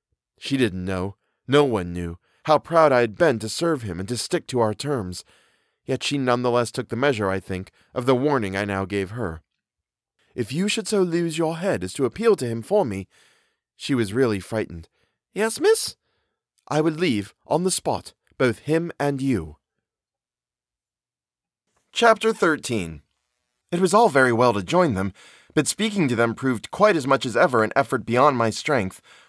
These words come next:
offered, in close quarters, difficulties as insurmountable as before. This situation continued a month, and with new aggravations and particular notes. The note, above all, sharper and sharper, of the small ironic consciousness on the part of my pupils.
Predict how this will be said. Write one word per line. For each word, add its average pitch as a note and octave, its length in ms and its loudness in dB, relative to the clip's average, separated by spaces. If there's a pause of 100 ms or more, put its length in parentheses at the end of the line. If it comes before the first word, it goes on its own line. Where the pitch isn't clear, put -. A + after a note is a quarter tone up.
offered, A#2 440 2
in A#2+ 140 -4
close B2+ 300 -2
quarters, A2+ 480 0
difficulties C#3 640 0
as A2+ 120 -2
insurmountable C3 720 0
as F#2 100 -2
before. G2+ 540 -2 (840)
This A#2+ 200 2
situation B2 680 0
continued A#2 420 -2
a A2 40 4
month, A#2+ 380 2 (320)
and D#3 100 0
with D3 160 2
new F3 200 6
aggravations D3 720 0
and A#2 120 -4
particular B2+ 460 -2
notes. C3 440 -4 (500)
The A2 80 0
note, B2+ 280 4
above A2+ 320 4
all, G#2 280 4
sharper C3 500 2
and A#2 240 -2
sharper, A2+ 420 0 (300)
of B2 140 0
the B2 80 -2
small E3 500 4
ironic C#3+ 420 4
consciousness G2+ 680 -2
on A2+ 100 -2
the B2 60 -4
part G#2 240 0
of F2 80 -6
my G2 120 0
pupils. E2+ 540 -6